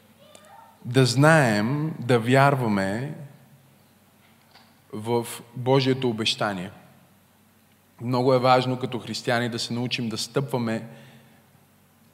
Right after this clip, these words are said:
от, повече от всичко на Божиите думи, на Божието Слово. Християнството ти, ходенето ти с Бога ще стане много силно, много реално и много устойчиво,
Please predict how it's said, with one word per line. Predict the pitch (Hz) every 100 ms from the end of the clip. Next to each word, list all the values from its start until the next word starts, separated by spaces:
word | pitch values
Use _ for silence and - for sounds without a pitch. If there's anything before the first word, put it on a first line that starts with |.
| -
от, | 120 - - - -
повече | 156 190 190
от | 151
всичко | 135 - 170 - - -
на | 117
Божиите | 113 131 131 120 117
думи, | 117 113 98
на | 92
Божието | 98 120 113 110
Слово. | - 117 98 90 - - - _ _ - - - - - - - - _ _ -
Християнството | - 120 - 160 180 185 175 170
ти, | 139 175 170
ходенето | 165 - 165 170 170 165
ти | 160
с | - 135
Бога | 127 131 120 131 143 160 - - - _ _ _ -
ще | - -
стане | - 143 143 143 143 139 -
много | 139 139 143 147 156
силно, | - 185 175 175 175 175 - -
много | 127 127 127 139
реално | 143 143 151 156 156 -
и | 127
много | 131 135 135
устойчиво, | 135 - 147 147 - 123 135 147